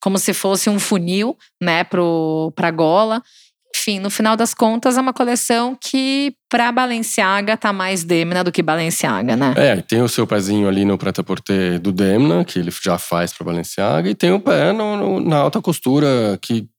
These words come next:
Speaker 2: aí tem referências tanto no Cristóbal quanto do Demna agora. Então, teve um equilíbrio aí, né, nessa coleção, né?
Speaker 1: Teve. E como eu falei no início do episódio, o último look, que muitas marcas ainda preservam esse ar de noiva,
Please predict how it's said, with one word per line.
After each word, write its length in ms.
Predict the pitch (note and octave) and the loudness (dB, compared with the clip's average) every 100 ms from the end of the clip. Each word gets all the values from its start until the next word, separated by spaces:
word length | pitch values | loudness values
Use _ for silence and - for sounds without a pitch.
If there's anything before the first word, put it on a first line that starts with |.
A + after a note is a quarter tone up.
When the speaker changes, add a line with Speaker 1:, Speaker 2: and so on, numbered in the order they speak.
| _ | _
Speaker 2:
aí 240 | A2+ G#2+ C3+ | 0 2 2
tem 260 | C#3 B2+ | 2 2
referências 720 | G2+ G#2 G2+ G2+ F2+ F2+ F2 - | 0 0 0 0 0 -4 -4 -2
tanto 300 | C3+ C3+ G2+ | 0 0 0
no 100 | F#2+ | -2
Cristóbal 540 | - - - F3 F3 | -4 -2 0 2 -2
quanto 580 | - D3+ C#3 C#3+ D3+ D#3 _ _ _ _ C#3 | 0 0 2 0 -4 -6 _ _ _ _ -2
do 100 | C#3+ | 2
Demna 320 | B2+ B2+ C#3 | 2 2 0
agora. 280 | D3 A2 F#2+ | 2 0 0
Então, 280 | F2+ C3 C3+ | 0 -2 0
teve 220 | - F#3+ | -2 0
um 60 | G#3+ | 0
equilíbrio 500 | G#3+ A3+ F3 G#2+ G2 | 0 2 2 4 2
aí, 100 | F#2+ | 2
né, 160 | G2 F#2 | 0 0
nessa 300 | G#2+ G#2 F#2+ | -2 -2 -4
coleção, 520 | - G#2 - F2 D#2+ | -2 -4 -2 -2 0
né? 100 | G2+ | 2
Speaker 1:
Teve. 340 | G#3+ G3 F3 D#3 | 2 2 2 -2
E 100 | A2 | 0
como 200 | A#3+ A#3+ | 0 0
eu 60 | |
falei 260 | A#3+ A3 G#3 | 0 0 0
no 60 | |
início 340 | G#3 G3 G3+ F#3+ | -2 -2 -6 -4
do 40 | |
episódio, 800 | F#3 - E3+ F3+ G#3+ A#3+ F3 E3+ | -6 -4 -2 0 2 0 0 0
o 20 | |
último 500 | E3+ G3+ C#4 - A3 | 2 2 2 0 -2
look, 440 | G3 F#3+ G3+ F#3 E3+ | 0 0 0 -2 -2
que 100 | A3 | -2
muitas 420 | G3+ B3 B3 G3+ | 0 -2 0 0
marcas 460 | F#3 F3+ F#3 F#3+ F3 | 2 0 0 0 0
ainda 180 | F3 | -2
preservam 760 | E3 E3+ D#3+ D#3+ D#3+ G3+ F3+ E3 | -2 -2 0 2 2 2 0 -2
esse 260 | E3 - D#3+ | -4 -2 0
ar 240 | D#3+ E3 | 2 0
de 160 | D#3 D#3+ | -2 -2
noiva, 480 | E3 G3 A3+ E3 | 0 2 2 0